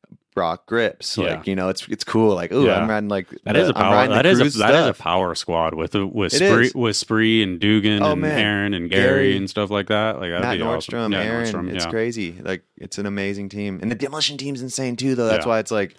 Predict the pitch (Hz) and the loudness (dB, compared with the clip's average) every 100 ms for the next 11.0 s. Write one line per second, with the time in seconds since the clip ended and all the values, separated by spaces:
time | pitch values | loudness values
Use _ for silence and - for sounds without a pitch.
0 | - 117 113 143 117 95 95 90 87 95 | -4 -2 0 2 2 0 0 -2 -2 -6
1 | 104 147 127 117 - 107 117 - 117 113 | -6 -4 2 2 4 2 2 2 2 0
2 | 107 110 107 104 92 87 98 98 - 113 | 0 2 2 -2 -4 0 2 2 0 -2
3 | 104 98 101 95 - 98 95 90 95 92 | 0 0 0 -4 -4 -6 -4 -4 -2 0
4 | 95 95 92 92 87 90 92 87 87 82 | 0 -2 -2 0 0 0 -2 -2 -2 -2
5 | 87 95 90 85 92 90 - 92 90 90 | 0 0 0 -2 -2 -4 -6 -4 -2 -4
6 | 87 90 87 87 80 85 87 90 87 - | -4 -6 -4 -4 -4 -4 -4 -4 -6 -10
7 | _ _ _ - - 104 - 92 87 90 | _ _ _ -10 -4 -4 -4 -4 -6 -4
8 | 90 82 - 95 104 101 - 98 - - | -4 -4 -6 -6 -6 -8 -6 -6 -4 -2
9 | 98 104 92 - 87 85 87 90 90 92 | -2 -2 -4 -4 -4 -4 -4 -4 -4 -2
10 | 90 90 90 85 80 87 85 85 80 | -2 -2 -4 -6 -6 -8 -8 -6 -8